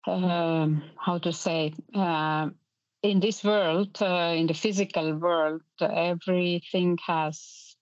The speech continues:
a shadow. So a shadow side also that, uh, often we see that is normal. Also, we can see the things that are in light, but there are probably also things that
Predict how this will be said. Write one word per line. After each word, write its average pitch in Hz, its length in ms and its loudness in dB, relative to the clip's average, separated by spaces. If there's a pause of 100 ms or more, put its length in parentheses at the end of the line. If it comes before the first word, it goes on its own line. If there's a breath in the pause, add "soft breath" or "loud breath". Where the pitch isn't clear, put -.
(120)
a 170 100 0
shadow. 170 540 0 (1120 loud breath)
So 180 560 0
a 180 140 -2
shadow 175 360 -2
side 165 540 -2
also 202 520 0
that, 175 280 0 (220)
uh, 170 960 -2 (640 loud breath)
often 180 440 2
we 170 160 0
see 180 1200 0 (920)
that 160 220 -4
is 156 160 -2
normal. 185 500 0
Also, 151 340 -2
we 156 140 -2
can 160 240 -2
see 180 300 0
the 160 100 -2
things 180 360 0
that 170 160 -2
are 165 140 0
in 160 160 0
light, 226 300 0 (140)
but 185 120 -4 (280)
there 170 160 -2
are 170 200 -2
probably 165 420 -2
also 160 260 -4
things 170 400 -4
that 151 160 -2